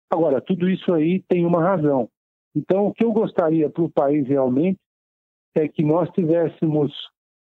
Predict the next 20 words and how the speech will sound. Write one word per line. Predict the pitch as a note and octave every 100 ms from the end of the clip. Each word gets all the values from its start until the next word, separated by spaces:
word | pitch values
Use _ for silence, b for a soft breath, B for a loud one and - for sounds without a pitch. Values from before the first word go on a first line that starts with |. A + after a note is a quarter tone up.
| _ _ -
pessoas | D3+ - E3 F#3+ G#3 - -
que | E3
trabalhassem | D#3+ C#3+ C#3+ C3+ F3+ G#3+ - F3+
no | D#3+ D3+
direcionamento | D3 D3 C#3+ E3 C#3+ C#3 D3+ F3+ - _ _ _ _ _ -
de | C#3+ -
ter | G#3+
uma, | A#3 F#3 D#3+ D3
uma | D3+ E3
situação | - - C3+ - D#3+
mais | D#3 D#3 C#3+
estável, | C3+ - D3+ D3+ D3+ D#3 F3 - _ _ _ _ -
mais | C#3 E3+ D#3 -
segura, | B2+ C#3 F3+ F3+ F3+ F3 D#3+ _ _ _ _ _ _
principalmente | F#3+ C4 C4+ F#3+ F#3+ E3 D#3 F#3 G#3+ -
investindo | G3+ G3 - E3 D3+ D3 - F#3 F#3+
em | F3+
termos | - E3+ E3
de | D#3+
educação. | D#3+ E3 E3 B2+ - A#2+